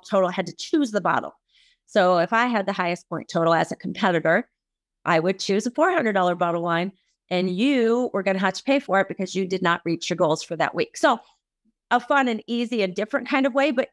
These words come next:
you can think about it in that way. If you want to do something like that, you're holding yourself accountable, but you have to set them out there. You could break them down into weekly, and then you share them with people,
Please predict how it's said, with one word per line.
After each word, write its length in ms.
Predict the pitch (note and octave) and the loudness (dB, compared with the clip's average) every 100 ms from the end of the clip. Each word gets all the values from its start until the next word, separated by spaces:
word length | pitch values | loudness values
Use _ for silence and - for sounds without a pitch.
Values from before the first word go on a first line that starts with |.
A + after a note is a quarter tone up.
| - | -2
you 160 | A#3 | -2
can 180 | A#3+ A#3 | 2 0
think 220 | B3 A#3+ | 0 -2
about 280 | A#3 A3 G3+ | 0 2 2
it 140 | G3 - | 0 -2
in 160 | G#3+ G#3 | 0 2
that 220 | F3+ - | 2 2
way. 220 | G3 - | 0 0
If 160 | - - | -6 -8
you 420 | F#3+ F#3 F3+ F#3 _ _ _ _ | -2 2 2 0 _ _ _ _
want 320 | - G3+ F#3+ - | -2 2 2 0
to 100 | G#3 | -2
do 120 | G3+ | -2
something 400 | G3+ G3 G3+ F3+ | 0 -2 -2 -2
like 220 | F3 E3+ | -2 -2
that, 240 | A#3+ A#3 - | 0 0 0
you're 80 | |
holding 300 | F#3+ F3+ F3+ | 0 2 0
yourself 340 | E3+ E3 C3 - | -2 -2 -4 -4
accountable, 500 | D3+ F3 D#3+ - - _ _ | -4 -2 -2 -4 -10 _ _
but 180 | F#3 F#3 | -4 0
you 100 | F#3+ | 0
have 260 | F#3+ F#3+ | 2 -2
to 120 | - F3 | 0 -4
set 360 | - G3 G3 | 0 0 2
them 100 | C4+ | 2
out 220 | A3 F3+ | 2 2
there. 260 | - F3 E3 _ - | 0 -2 -2 _ -14
You 80 | |
could 140 | - F#3+ | -8 0
break 180 | F#3+ F#3+ | 0 2
them 140 | G3+ | 0
down 240 | G3 F3+ | 2 2
into 200 | F3+ F3+ | 0 -4
weekly, 640 | E3 F#3 A#3+ - F#3 G#3 - _ _ _ - | -4 -2 -4 0 0 0 -2 _ _ _ -4
and 260 | G3+ F#3+ F#3+ | 0 0 2
then 480 | F#3+ F#3 F#3 F#3+ F#3 _ - | 2 2 0 -2 -6 _ -10
you 420 | F3 F3+ F3+ G3 | -2 2 2 0
share 380 | - - E3+ G#3 | -2 2 2 2
them 160 | A3 | 0
with 180 | G#3+ A3 | 0 -4
people, 480 | - A3 B3 B3+ D#4+ | -4 -4 0 -2 -2